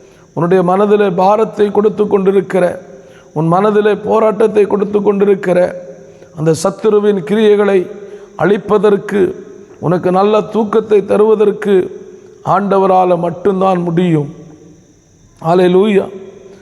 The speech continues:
பாருங்க, அதனுடைய ஐந்தாவது வசனம் சொல்லுகிறது, "என் பெருமூச்சியின்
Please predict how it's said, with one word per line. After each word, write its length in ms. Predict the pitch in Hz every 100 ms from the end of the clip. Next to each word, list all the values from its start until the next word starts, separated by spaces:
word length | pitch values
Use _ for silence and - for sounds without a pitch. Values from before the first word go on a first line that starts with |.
| - -
பாருங்க, 280 | 151 196
அதனுடைய 720 | 190 196 190 190 190 175 147 - - - - - -
ஐந்தாவது 560 | 123 180 190 196 202 202
வசனம் 400 | 196 202 190 170
சொல்லுகிறது, 580 | 185 185 185 170 170 160 - - - - - _
"என் 360 | 143 175 190 170
பெருமூச்சியின் 960 | 165 185 208 202 202 - 208 202 180 165